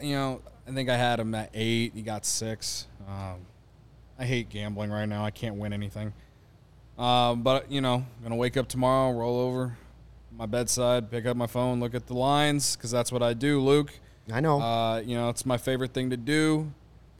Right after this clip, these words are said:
Speaker 1: Open up PointsBet for that reason, and also, you know, I love opening up PointsBet 'cause it's the best way to support C H G O.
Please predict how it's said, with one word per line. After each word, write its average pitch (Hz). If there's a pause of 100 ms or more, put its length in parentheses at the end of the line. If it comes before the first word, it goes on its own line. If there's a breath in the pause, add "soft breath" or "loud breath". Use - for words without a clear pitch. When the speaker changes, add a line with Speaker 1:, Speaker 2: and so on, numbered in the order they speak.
(160)
Speaker 1:
Open 135
up 131
PointsBet 135 (560)
for 139
that 147
reason, 160
and 135
also, 160
you 143
know, 131 (240)
I 135
love 147
opening 135
up 120
PointsBet 123
'cause 117
it's 110
the 113
best 113
way 113
to 110
support 113
C 127
H 117
G 139
O. 156